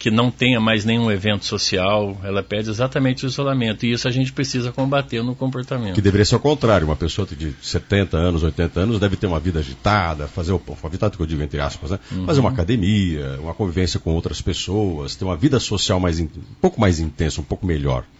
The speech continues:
Speaker 1: Com certeza, o cérebro vive de, ele vive de atividade, né? Eu dou sempre um exemplo no consultório que é interessante. Eu tenho, por exemplo, é, pacientes bancários, pacientes, é, professores que vivem num ambiente de estresse, eles reclamam da escola a vida inteira.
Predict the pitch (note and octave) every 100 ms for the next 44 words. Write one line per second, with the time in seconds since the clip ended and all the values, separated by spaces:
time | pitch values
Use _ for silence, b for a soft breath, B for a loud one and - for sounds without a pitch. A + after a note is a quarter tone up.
0 | B B B - F3 F3+ C#3+ B2+ A#2 C#3+
1 | - C3 D3+ E3+ E3 C#3+ A#2 C#3 D#3 D3
2 | D3 B2+ B2+ C#3 C3 B2 A2+ - A2 A#2+
3 | G#2+ G2+ A#2+ B2 B2+ A#2+ C3+ B2+ D3+ E3+
4 | E3 F#2+ D2+ E2+ - F2+ A2 A#2+ A2 A#2+
5 | C3+ F3+ F#3+ G3 C#3 A2+ G#2+ G#2+ G2 G2
6 | F2 A#2 A#2+ B2+ A#2+ B2 A#2 G#2 G2+ F2
7 | - B B B B B B B G2+ G2+
8 | A2+ A#2+ G#2+ G2+ G2+ F#2+ G#2+ F#2+ F#2 F#2
9 | D#2 b b b - F2+ F2+ A2 - B2+
10 | B2 A#2 A2+ A2 F2+ F2+ A2 A2 G#2 F#2+
11 | G2 F#2+ F2+ - G2+ - G#2 G#2+ F#2+ G#2
12 | G2+ G2 G2 - A2+ A#2+ - A2+ B2+ A#2+
13 | F#2+ - A2 G#2 A#2+ A#2 A2 G#2+ G2 G2+
14 | G2 F#2+ G2 F2+ - B2 C#3 - - A#2
15 | A#2 - C3+ C3+ F3+ G#3+ G3+ F3+ E3 -
16 | C#3 C#3+ D3 A#2 D#3 F3+ E3 A#2 F#2+ D#2+